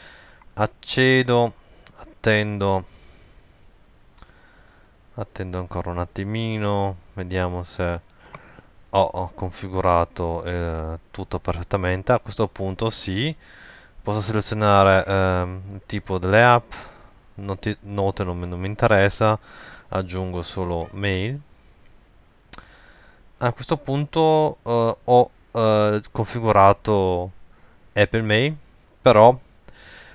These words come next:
ehm, standard, ehm, Apple Mail configura, eh, la porta centoquarantatré e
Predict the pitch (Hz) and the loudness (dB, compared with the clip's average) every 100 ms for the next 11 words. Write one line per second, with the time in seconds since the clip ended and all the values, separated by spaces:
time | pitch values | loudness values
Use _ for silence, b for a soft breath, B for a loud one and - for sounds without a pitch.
0 | B 104 110 110 110 110 110 - - - | B 2 6 6 6 0 -6 -10 -12 8
1 | 139 120 110 98 104 120 - - - 110 | 10 10 10 10 10 8 2 -12 -6 0
2 | 110 107 107 107 107 107 107 107 104 107 | 4 4 4 2 -2 -8 -8 -8 -8 -10
3 | - 113 - 117 107 110 117 110 107 120 | -6 -4 -2 2 6 6 4 -4 -4 -6
4 | 104 104 104 110 110 b b b b b | -2 0 4 6 4 b b b b b
5 | b b - 101 101 101 113 - 107 107 | b b -6 -2 2 4 4 4 4 4
6 | - 107 - 113 107 98 104 104 104 113 | 4 2 4 -2 0 0 4 4 4 4
7 | 110 110 123 120 b b b b b _ | 8 8 6 2 b b b b b _
8 | _ _ 113 110 | _ _ 2 2